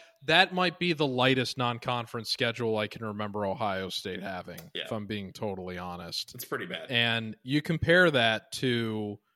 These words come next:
Speaker 1: what Michigan's gonna have, because the thing is, now the Big Ten is so big that, you know, you're not even getting the same slate of,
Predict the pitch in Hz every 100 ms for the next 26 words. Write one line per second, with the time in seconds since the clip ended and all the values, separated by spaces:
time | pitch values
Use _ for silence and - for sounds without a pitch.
0 | _ _ 123 113 139 165 156 123 101 104
1 | 98 165 95 95 101 - _ _ - 135
2 | 156 135 120 - - _ _ 147 143 -
3 | 185 156 160 127 139 143 127 117 127 -
4 | 139 123 - 123 110 131 139 123 110 113
5 | 110 95 _ _ - 131 110 123 131 123
6 | 135 143 139 127 120 113 127 123 107 -
7 | 135 117 110 - - 131 123 113 - _
8 | _ - 120 113 107 104 101